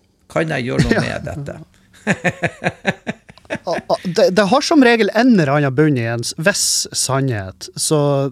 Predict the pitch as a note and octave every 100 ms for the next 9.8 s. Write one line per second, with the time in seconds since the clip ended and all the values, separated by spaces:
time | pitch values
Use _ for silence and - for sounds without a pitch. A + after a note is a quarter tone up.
0 | D3 C#3 - D#3+ F3+ D4+ F4 C#3+ D#3+ D#3
1 | B2 - E3+ F3 E3+ C3+ C3 B2 - C3
2 | - B2 F#3 C#4+ D#3+ - D3+ D#3 C3+ B2
3 | A#2+ G#2+ - G2+ - _ - _ _ _
4 | F4 G4+ - _ _ - G4+ F4 F4+ _
5 | _ _ G#3+ F#3 F3 D3+ D3 D#3 - -
6 | F3 F3+ G#3+ - - D#3 E3 E3+ C#3 D3+
7 | A3 - E3+ C3+ F#3 B2+ - _ - _
8 | _ - _ - D#3 D#3 D3 F3+ F3 -
9 | F3 D#3 - G#3 F#3 G#2 G2+ -